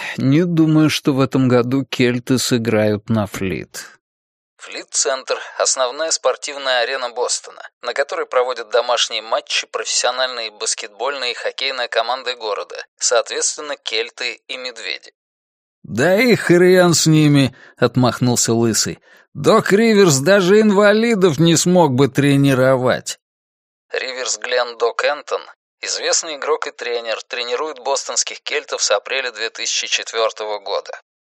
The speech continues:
Он стоял, наблюдая за ними,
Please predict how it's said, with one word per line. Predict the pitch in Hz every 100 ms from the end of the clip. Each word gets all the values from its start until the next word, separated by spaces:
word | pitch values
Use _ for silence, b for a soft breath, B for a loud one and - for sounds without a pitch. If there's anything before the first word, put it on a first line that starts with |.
| _ _ _ _ _ _ _ _ _ _ -
Он | 156
стоял, | 180 - 185 156 156
наблюдая | 165 143 131 131 131 127
за | 107 113
ними, | 120 143 147 139